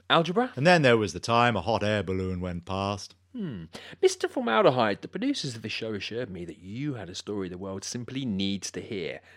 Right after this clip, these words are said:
Speaker 1: that events in your life have led to a plethora of international brandings and franchises that have successfully continued to make money over the years with no sign of stopping, that there is something so unique about you that a chance to interview you would be,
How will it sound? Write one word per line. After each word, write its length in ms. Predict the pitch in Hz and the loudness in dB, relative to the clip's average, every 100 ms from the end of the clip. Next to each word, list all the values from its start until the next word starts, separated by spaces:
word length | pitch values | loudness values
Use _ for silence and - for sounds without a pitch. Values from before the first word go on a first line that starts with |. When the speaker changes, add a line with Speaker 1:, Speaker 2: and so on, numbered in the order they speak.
| _ | _
Speaker 1:
that 120 | - | -8
events 380 | 92 107 131 - | -2 0 0 -2
in 140 | 131 113 | -4 0
your 220 | 120 151 | 2 2
life 340 | 156 156 156 | 0 -2 -4
have 120 | - | -8
led 260 | 85 98 104 | -8 -10 -10
to 120 | - | -14
a 60 | 78 | -16
plethora 480 | - 113 - 65 73 | -14 -16 -14 -12 -12
of 120 | 78 | -10
international 560 | 85 - 80 85 - 82 | -12 -12 -12 -10 -12 -10
brandings 560 | 87 104 107 120 113 | -6 -4 -4 -4 -6
and 140 | 113 - | -8 -6
franchises 760 | 104 113 - 104 101 104 95 | -4 -4 -2 -4 -4 -6 -8
that 120 | - | -10
have 100 | - | -10
successfully 640 | - 139 - 196 - 214 226 | -10 -10 -10 -12 -10 -10 -6
continued 460 | 185 160 147 143 | -6 -4 -6 -6
to 80 | 131 | -4
make 180 | 123 113 | -4 -4
money 240 | 127 139 | -4 -2
over 240 | 190 269 233 | -2 -2 -2
the 80 | 202 | -2
years 400 | 175 170 165 - - - | 0 2 0 -6 -20 -10
with 100 | 131 | -6
no 400 | 104 107 127 151 | -2 0 4 4
sign 340 | 156 110 123 127 | 2 0 0 -2
of 80 | - | -4
stopping, 460 | 113 - 82 76 - - _ - | -6 -6 -8 -10 -18 -20 _ -6
that 160 | 110 113 | -6 -2
there 200 | 131 131 | -2 -2
is 140 | 127 | -4
something 340 | 151 139 156 - _ | -6 -6 -8 -10 _
so 300 | - - - | -12 -8 -2
unique 600 | 170 123 147 170 151 180 | -2 -2 0 0 0 0
about 280 | - 104 73 | -2 -6 -8
you 220 | 90 101 - - - | -8 -8 -8 -10 -4
that 120 | 117 | -2
a 40 | |
chance 360 | - 151 175 - | 2 2 2 0
to 100 | - | -4
interview 420 | 160 135 135 190 | -4 -4 -2 -2
you 280 | 147 117 123 | 0 -2 0
would 180 | 151 - | 0 0
be, 380 | 120 101 131 | 0 0 -2